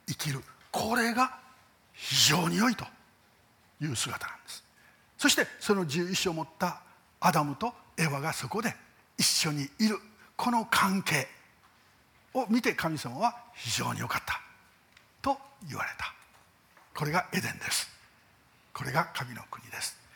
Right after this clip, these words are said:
神様は、「お作りになったすべてのものを見られた。見よ、それは非常に良かった。夕があり、朝があった。」第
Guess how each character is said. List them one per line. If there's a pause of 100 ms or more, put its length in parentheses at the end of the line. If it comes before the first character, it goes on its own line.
(180)
神
様
は、 (3000)
「お
作
り
に
な
っ
た
す
べ
て
の
も
の
を
見
ら
れ
た。
見
よ、
そ
れ
は
非
常
に
良
か
っ
た。 (220)
夕
が
あ
り、 (120)
朝
が
あ
っ (160)
た。」 (200)
第